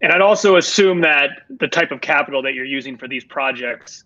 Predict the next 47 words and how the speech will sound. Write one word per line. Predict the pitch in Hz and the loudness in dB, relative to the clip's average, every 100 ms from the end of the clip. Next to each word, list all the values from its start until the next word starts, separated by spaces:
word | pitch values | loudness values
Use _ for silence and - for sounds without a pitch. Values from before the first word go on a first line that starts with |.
| - | -6
uh, | 127 131 | -4 -4
and | 135 | -6
the | |
terms | 127 - 151 139 127 113 | -8 -4 -2 -2 -6 -6
related | 123 127 120 113 | -2 -2 -2 -6
to | 143 127 120 117 - | -4 -2 -2 -4 -6
the | 120 | -6
structure | - 180 185 160 | 0 0 2 2
of | 139 | 2
these | 127 - | 0 0
projects | 135 123 123 - | 0 2 0 -2
make | 135 135 | -2 -2
it | 139 | 0
a | |
lot | 143 143 | 2 2
easier | 170 147 151 | 2 0 0
as | 143 | 2
well, | 214 190 160 | 4 4 2
because | 143 147 | -2 -8
potentially, | - - 180 170 170 156 143 - _ _ _ _ _ | -10 -10 -10 -8 -8 -6 -8 -10 _ _ _ _ _
you | 156 151 | -2 2
know, | 143 | 4
you, | 139 139 143 | 4 0 -2
you | 147 | -6
front | 143 - 156 147 | -10 -2 -2 -2
capital | - 151 139 143 127 | -4 -2 0 -2 -6
for | 131 | -8
soft | - 127 131 - | -6 -4 -4 -4
costs | 139 123 120 - | -4 -4 -6 -10
and, | 117 113 113 | -8 -10 -6
and, | 139 127 123 120 120 - _ - - | -2 -2 -2 -8 -10 -14 _ -20 -12
and, | 165 - 143 127 175 | -8 -6 -6 -2 -2
and | 135 | 0
things | 160 139 | -2 0
like | 139 135 | 0 2
that, | 135 139 | 2 2
or | |
maybe | 139 147 | 0 0
just | 139 135 - | 0 -6 -6
to | 135 | -10
acquire | - 143 143 135 | -4 0 2 2
the | 131 | -2
land, | 135 135 139 135 | -4 -2 -2 -4
and | 131 | -6
then | 135 | -6
you, | 135 131 135 _ | -6 -8 -12 _
you, | 139 135 | -6 -6